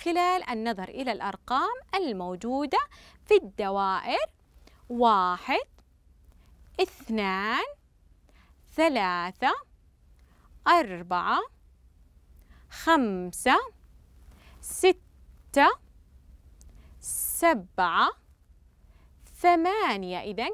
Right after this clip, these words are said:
كم عدد آيات سورة البينة؟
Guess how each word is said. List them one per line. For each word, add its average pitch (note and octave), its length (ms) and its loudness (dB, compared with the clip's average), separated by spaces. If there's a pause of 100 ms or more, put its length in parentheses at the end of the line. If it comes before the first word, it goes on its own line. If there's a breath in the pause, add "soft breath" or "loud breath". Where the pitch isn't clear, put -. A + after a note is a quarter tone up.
كم E4+ 180 -4
عدد C4 280 -4
آيات A3+ 680 -4
سورة A#3+ 640 -2 (120)
البينة؟ A4 960 -2